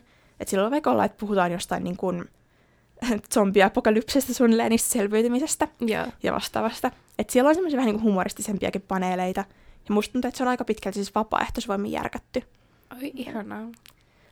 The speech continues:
Speaker 1: Mut se on ihana, ja siinä tulee sit samalla edes vähän matkustettua Suomessa.
Speaker 2: Joo, tosiaankin toi on varmaan sellainen, mihin mä aion sit mennä seuraavan kerran, jos toi jär-, järjestetään. Ihan vaan sen takia, että,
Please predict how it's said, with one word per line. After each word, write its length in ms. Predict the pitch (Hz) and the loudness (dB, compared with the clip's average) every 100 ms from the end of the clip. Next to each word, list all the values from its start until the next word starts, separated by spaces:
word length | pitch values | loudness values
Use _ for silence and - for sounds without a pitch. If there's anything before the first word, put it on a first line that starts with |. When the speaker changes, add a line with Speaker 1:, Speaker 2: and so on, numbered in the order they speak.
| _ | _
Speaker 1:
Mut 120 | 330 | -8
se 80 | - | -4
on 100 | 403 | -4
ihana, 300 | 285 285 226 | -2 0 2
ja 100 | 220 | 0
siinä 200 | - 320 | -2 -2
tulee 180 | 370 320 | 0 0
sit 140 | - | 0
samalla 380 | 269 254 202 202 - _ _ _ _ - | 0 2 2 0 -4 _ _ _ _ -2
edes 180 | 277 370 | -2 0
vähän 200 | 277 202 | 0 2
matkustettua 580 | 170 - - - 180 | 0 -2 -10 -6 -4
Suomessa. 540 | 196 - - 240 - - - _ - - | -4 -4 -6 -6 -8 -8 -12 _ -20 -6
Speaker 2:
Joo, 420 | 220 208 214 214 | -4 -2 -2 -2
tosiaankin 520 | 247 262 277 240 220 | -4 -2 -2 -4 -6
toi 200 | 247 254 | -2 0
on 60 | 220 | 0
varmaan 300 | 202 185 185 | -2 -2 -2
sellainen, 300 | 196 185 - | -2 -4 -4
mihin 200 | 185 180 | -6 -6
mä 120 | - | -6
aion 280 | - - - | -8 -8 -8
sit 100 | 208 - | -10 -10
mennä 240 | 214 220 | -10 -8
seuraavan 500 | 233 233 220 220 233 | -8 -8 -6 -6 -6
kerran, 320 | 233 233 226 226 | -6 -8 -6 -6
jos 140 | 226 | -8
toi 120 | 233 | -8
jär-, 420 | 226 226 - 233 254 _ | -8 -8 -12 -16 -18 _
järjestetään. 560 | 226 240 233 - 240 254 - - - _ - | -10 -10 -12 -10 -10 -10 -14 -20 -20 _ -2
Ihan 200 | 202 190 | -2 0
vaan 160 | - | -2
sen 140 | 196 196 | -4 -6
takia, 240 | 202 202 | -8 -10
että, 120 | 208 | -12